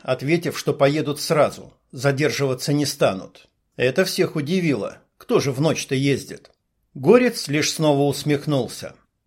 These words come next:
Но на самом деле он не хотел, чтобы видели Сойку. Слова Веды о ком-то с чёрными глазами и обращавшего всех в пустышей навели на недобрые мысли. А Веде, если вдруг она увидит что-то, можно всё объяснить,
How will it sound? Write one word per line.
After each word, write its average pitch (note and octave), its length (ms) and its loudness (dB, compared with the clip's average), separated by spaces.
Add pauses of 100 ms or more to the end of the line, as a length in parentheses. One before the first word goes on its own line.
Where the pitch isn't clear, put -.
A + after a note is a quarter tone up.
(140)
Но B2+ 240 2
на D#3 140 2
самом A3+ 460 4
деле G#3 380 2
он F3+ 220 4
не F#3 80 2
хотел, F#3 420 2
чтобы D#3+ 340 -2
видели E3 380 -2
Сойку. G#2+ 640 -4 (320)
Слова D3+ 640 4
Веды E3 400 4 (140)
о C3+ 120 0
ком-то F3 400 0
с - 40 -2
чёрными D#3 560 0
глазами C#3+ 920 2
и D3 80 -2
обращавшего D3 840 0
всех D#3 340 -2
в - 60 -20
пустышей E3+ 840 -2
навели C#3 440 2
на D3 100 0
недобрые C3+ 640 0
мысли. A#2+ 500 -4 (360)
А C3+ 160 6
Веде, C#3+ 460 0
если D3 340 0
вдруг D3 280 0
она D3 220 6
увидит D3 460 0
что-то, - 560 -6
можно F#3 360 2
всё F#3+ 240 2
объяснить, E3 800 -4